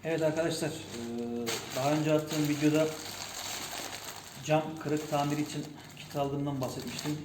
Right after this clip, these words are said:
Kit elimize ulaşınca camdaki çatlağı tamir etmenin videosunu çekecektik. E, yaklaşık yirmi yirmi beş gün bir zaman geçti ama bizimle alakalı değil, almış olduğumuz firma ürünü daha yeni gönderebildi. Ürünü kargodan daha yeni teslim aldık. Böyle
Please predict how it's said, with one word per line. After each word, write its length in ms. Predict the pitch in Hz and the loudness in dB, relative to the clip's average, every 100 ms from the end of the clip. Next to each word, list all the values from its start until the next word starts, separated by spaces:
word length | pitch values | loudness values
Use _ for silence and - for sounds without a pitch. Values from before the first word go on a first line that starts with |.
| - | -10
Kit 160 | - - | -12 -6
elimize 320 | 139 143 139 | -4 -2 0
ulaşınca 580 | 139 135 143 135 135 143 - - - | 0 0 -2 -2 -2 -4 -6 -10 -6
camdaki 400 | 139 139 135 - | -4 -2 -4 -6
çatlağı 480 | 151 135 139 139 139 - - | -6 -6 0 2 2 -2 -4
tamir 280 | 131 135 135 | -4 -2 -4
etmenin 420 | - 135 135 127 | -4 -4 -4 -4
videosunu 280 | 131 147 131 | -4 -6 -6
çekecektik. 580 | 120 120 - 147 - - - - - - - - - - | -6 -6 -6 -8 -10 -14 -14 -14 -14 -14 -14 -14 -12 -8
E, 60 | 127 123 123 | -4 -4 -2
yaklaşık 460 | 131 135 147 - 131 | -4 -4 -6 -6 -4
yirmi 220 | 139 147 | 0 0
yirmi 180 | 143 147 | 0 2
beş 180 | 147 - | 0 0
gün 200 | 147 - 143 139 | -2 -2 -8 -8
bir 40 | 139 | -2
zaman 340 | 143 147 139 | 2 2 2
geçti 400 | 131 - 160 - - - | -2 -4 -6 -6 -8 -6
ama 260 | 135 135 123 | -6 -4 -4
bizimle 300 | 135 139 135 | -4 -2 -2
alakalı 380 | 135 139 131 | -2 -2 -4
değil, 120 | 147 - 123 | -4 -6 -6
almış 260 | 131 131 | -6 -4
olduğumuz 300 | 127 131 127 | -4 -2 -4
firma 380 | - 131 131 123 127 | -6 -6 -4 -4 -4
ürünü 260 | 123 127 | -4 -2
daha 160 | 127 127 | -2 0
yeni 200 | 127 123 | 0 0
gönderebildi. 600 | 117 117 113 113 123 151 - - - - - - - - - - - - 151 | 0 -4 -4 -6 -6 -8 -10 -12 -12 -12 -10 -10 -10 -14 -14 -12 -14 -10 -2
Ürünü 260 | 139 143 139 | -2 0 0
kargodan 340 | - 131 143 - | 0 0 0 0
daha 140 | 135 139 | 0 2
yeni 140 | 139 | 0
teslim 380 | 135 123 - 120 | -4 -6 -4 -2
aldık. 220 | 120 117 - - - - - | -2 -4 -6 -10 -10 -10 -8
Böyle 140 | 131 | -8